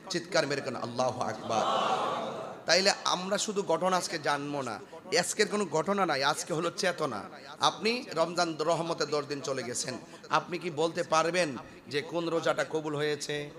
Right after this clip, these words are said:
আপনি কি বলতে পারবেন কোন তারাবিটা কবুল হয়েছে? আমরা কিন্তু কিছুই বলতে পারি না। এরপরও লা তাকনাতু মির রহমাতিল্লাহ, আল্লাহর রহমত থেকে নিরাশ হওয়া যাবে না। আমার যুবক ভাইরা,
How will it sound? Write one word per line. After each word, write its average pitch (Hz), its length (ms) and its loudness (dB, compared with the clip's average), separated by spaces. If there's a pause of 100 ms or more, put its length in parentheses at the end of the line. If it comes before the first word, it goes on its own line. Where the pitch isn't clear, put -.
(280)
আপনি 160 260 2
কি 160 80 0
বলতে 175 300 4
পারবেন 165 460 6
কোন 160 160 0
তারাবিটা 151 540 4
কবুল 160 240 -2
হয়েছে? 156 500 2 (360)
আমরা 196 220 4
কিন্তু 220 180 0
কিছুই 226 380 2
বলতে 196 280 2
পারি 151 240 4
না। 123 160 -4 (100)
এরপরও 175 600 4 (340)
লা 156 400 8 (120)
তাকনাতু 180 760 2 (280)
মির 160 240 0
রহমাতিল্লাহ, 131 880 2 (340)
আল্লাহর 165 400 6
রহমত 160 580 6
থেকে 160 200 -4
নিরাশ 151 440 2
হওয়া 143 180 4
যাবে 151 480 8 (420)
না। 127 320 2 (240)
আমার 147 340 4
যুবক 139 360 0
ভাইরা, 123 340 2